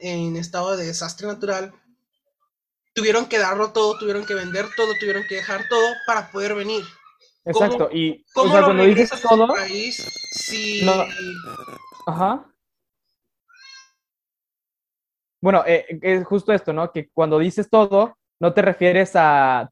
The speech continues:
Speaker 2: todo como literalmente todo lo que tenían, sino las pocas cosas que les quedaron después de el terremoto, después de la
Speaker 1: Claro,
Speaker 2: inundación
Speaker 1: claro.
Speaker 2: por el huracán, es lo que tienen que
Speaker 1: No,
Speaker 2: vender.
Speaker 1: eh, y dices, o sea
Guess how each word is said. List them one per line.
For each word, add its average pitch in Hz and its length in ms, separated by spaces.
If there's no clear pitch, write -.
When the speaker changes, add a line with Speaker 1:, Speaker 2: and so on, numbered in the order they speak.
Speaker 2:
todo 180 340
como 151 340
literalmente 175 640
todo 185 140
lo 160 100
que - 60
tenían, 151 400
sino 147 420
las 160 240
pocas 233 380
cosas 214 360
que 185 100
les 156 180
quedaron 180 720
después 156 500
de 170 300
el 156 220
terremoto, 147 600
después 147 360
de 170 140
la 151 100
Speaker 1:
Claro, 139 180
Speaker 2:
inundación - 320
Speaker 1:
claro. 139 140
Speaker 2:
por 175 100
el 160 100
huracán, 143 520
es 185 180
lo 220 160
que 156 120
tienen 247 560
que 165 100
Speaker 1:
No, 160 80
Speaker 2:
vender. 139 420
Speaker 1:
eh, 220 300
y 226 280
dices, 226 240
o 233 40
sea 208 360